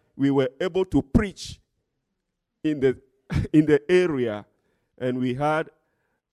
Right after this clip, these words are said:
uh, the first person who received Jesus in that soccer match was the chief. That, that powerful chief. The first person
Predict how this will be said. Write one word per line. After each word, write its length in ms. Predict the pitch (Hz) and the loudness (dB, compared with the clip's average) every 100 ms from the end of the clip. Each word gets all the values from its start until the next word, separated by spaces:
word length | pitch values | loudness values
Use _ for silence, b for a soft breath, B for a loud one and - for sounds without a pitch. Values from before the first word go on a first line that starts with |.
| - | -10
uh, 380 | 117 117 110 85 | -8 -6 -8 -8
the 120 | 139 - | -8 -6
first 520 | - 254 254 - - - | 2 2 2 -2 -10 2
person 340 | 170 175 175 | 4 4 2
who 240 | 170 196 180 | 0 2 2
received 440 | 151 - 190 165 | 0 -2 -4 -4
Jesus 460 | 175 170 180 170 - _ _ _ - | -10 -6 -2 -2 -4 _ _ _ 2
in 240 | 156 151 | 4 4
that 200 | 165 190 | 0 -4
soccer 460 | 180 147 165 - 175 - 208 - | -2 2 2 2 -6 -6 -20 -8
match 540 | 127 156 160 - - _ _ _ | -2 -2 -2 -10 -18 _ _ _
was 280 | - 127 123 | -4 -2 -2
the 120 | 131 | -6
chief. 500 | - - 190 - - _ _ _ _ _ _ _ _ _ - | -6 -4 -4 -6 -16 _ _ _ _ _ _ _ _ _ -4
That, 220 | 175 196 _ _ - | -2 -2 _ _ -4
that 320 | 170 208 - | -2 -2 0
powerful 480 | 196 180 165 - 170 | 2 6 4 2 -4
chief. 400 | - - 123 - _ _ _ _ _ _ - | -4 -6 -6 -8 _ _ _ _ _ _ -2
The 120 | - | -2
first 460 | - - 254 247 - | -2 2 4 4 2
person 460 | 180 - 151 107 | 0 0 -6 -10